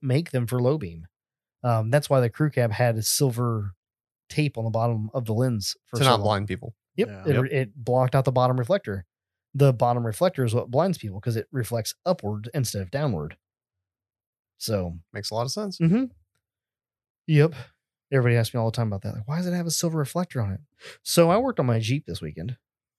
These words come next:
Speaker 1: Slightly.
Speaker 2: You didn't get the bushings in.
Speaker 1: Not yet.
Speaker 2: So what does
Speaker 3: No.
Speaker 2: worked on mean?
Speaker 3: What is
Speaker 2: 'Cause that was
Speaker 3: that?
Speaker 2: the only thing you
Speaker 1: I
Speaker 2: really needed to do.
Speaker 1: pulled it in the driveway.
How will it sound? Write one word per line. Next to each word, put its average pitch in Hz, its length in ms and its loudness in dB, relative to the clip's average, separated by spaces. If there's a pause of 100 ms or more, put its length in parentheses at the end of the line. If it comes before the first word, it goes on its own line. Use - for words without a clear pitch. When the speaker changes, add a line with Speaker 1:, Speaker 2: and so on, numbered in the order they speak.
(360)
Speaker 1:
Slightly. 73 600 -2 (520)
Speaker 2:
You 123 120 -4
didn't 131 220 4
get 120 120 4
the 110 80 -6
bushings 98 400 0
in. 92 180 -4 (240)
Speaker 1:
Not 123 220 0
yet. - 180 -8 (920)
Speaker 2:
So 208 160 0
what 147 140 6
does 143 140 2
Speaker 3:
No. 123 60 -4
Speaker 2:
worked 120 220 0
on 98 160 -2
mean? 92 80 0
Speaker 3:
What - 100 2
is 156 100 0
Speaker 2:
'Cause 117 40 2
that 147 100 8
was 156 100 4
Speaker 3:
that? 165 40 4
Speaker 2:
the 170 40 6
only 160 120 6
thing 147 120 4
you 127 100 4
Speaker 1:
I - 40 2
Speaker 2:
really 113 160 6
needed 117 440 4
to 87 80 -6
do. - 120 -2
Speaker 1:
pulled 151 200 4
it 175 40 2
in 180 80 -2
the 170 60 2
driveway. 139 640 0